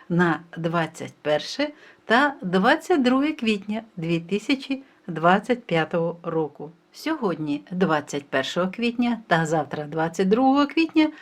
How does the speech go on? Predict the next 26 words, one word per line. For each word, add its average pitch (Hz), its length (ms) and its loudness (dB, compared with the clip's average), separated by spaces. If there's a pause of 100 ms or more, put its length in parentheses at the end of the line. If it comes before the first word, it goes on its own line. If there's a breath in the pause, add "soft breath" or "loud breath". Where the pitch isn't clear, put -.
(160 loud breath)
спадаючий 330 640 4
місяць 254 360 2
буде 196 320 2
знаходитися 214 720 -4
в 185 120 -8
знаці 165 680 -4 (140)
Водолій. 151 640 -6 (1040 soft breath)
Нічого 247 480 6
не 202 120 2
сіємо 302 360 6
та 190 180 2
не 175 100 2
саджаємо, 170 880 2 (240 loud breath)
тільки 196 400 2
двадцять 175 600 4
другого, 190 580 4
коли 175 400 6
буде 151 420 2
завершений 156 680 2
перехід 190 760 2
місяця 160 480 -2
з 156 60 -14
третю 151 360 0
і 147 60 -4
четверту 165 500 -4
фазу, 285 400 4